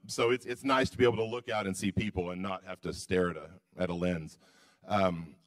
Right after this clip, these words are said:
but remember that we, your church family, just because things are different, just because the doors aren't completely open, you know,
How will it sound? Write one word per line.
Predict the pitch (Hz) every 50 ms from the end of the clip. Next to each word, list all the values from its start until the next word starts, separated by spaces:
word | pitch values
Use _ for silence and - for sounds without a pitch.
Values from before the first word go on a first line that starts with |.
| _ _ _ _ _ _ _ _ _ _ _ _ _ _ _ _ _ _ _ _ _ _ _ _ - 110
but | - 143
remember | 139 - - - 160 190 208 190 190 180
that | - 139 127 117
we, | 120 - - 269 254 - - 123 120
your | 139 147
church | 143 - - 175 170 - -
family, | 165 151 156 165 160 165 160
just | - 156 160 -
because | 180 156 - 175 160 151 143 139
things | - 143 143 147 135 131
are | 120
different, | 110 131 139 - 156 151 139 - -
just | - 139 147 -
because | - 147 - 175 147 139 135 127 117 - - - _ _ _ _ _ _ _ _ _ _ _ _
the | - 123 123
doors | 107 131 131 131 139 139 127 123
aren't | 131 131 127 - -
completely | - 110 - - 135 143 135 123 120 113
open, | 120 123 123 - 127 123 117 104 101 113 - _ _ _ _ _ _ _ _ _ _ _ _ _ _ _ _ _ _ _ _
you | 123 117
know, | 107 104 98 92 90